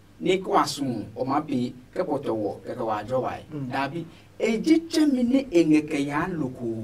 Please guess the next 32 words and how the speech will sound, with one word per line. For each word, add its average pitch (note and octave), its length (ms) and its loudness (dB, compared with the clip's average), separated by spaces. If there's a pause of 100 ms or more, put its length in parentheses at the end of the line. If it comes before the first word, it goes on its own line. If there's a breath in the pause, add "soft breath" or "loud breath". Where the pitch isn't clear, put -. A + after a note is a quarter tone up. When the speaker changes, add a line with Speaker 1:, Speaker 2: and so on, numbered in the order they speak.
(1080)
Speaker 1:
E C#3 100 -6
nge C3 140 -4
ke B2 180 -4
ya. B2 200 -6 (1000)
E F3 100 8
da F#3 100 10
ka F3 100 6
Yesu F#3+ 400 4
Kristo, E3+ 560 0
e F3+ 160 6
ke C4 120 0
ma D#4 180 2
ke G3+ 160 -4
ni G#3 180 -4
a B3+ 60 -2
hin F3+ 220 -6
si E3+ 220 -8
ke G3+ 160 -10
a A3 160 -6
su D#3 160 -6
be C3 240 -6
ni D#3+ 100 -6
ma F3 120 -6
pe B2+ 180 -8
mi B2+ 140 -6
ni, C3 180 -8 (160)
ma C#3+ 100 -12
pa - 140 -12
le A#2 80 -8
ma A#2 120 -8
be G#2 100 -12
ku. G2+ 260 -16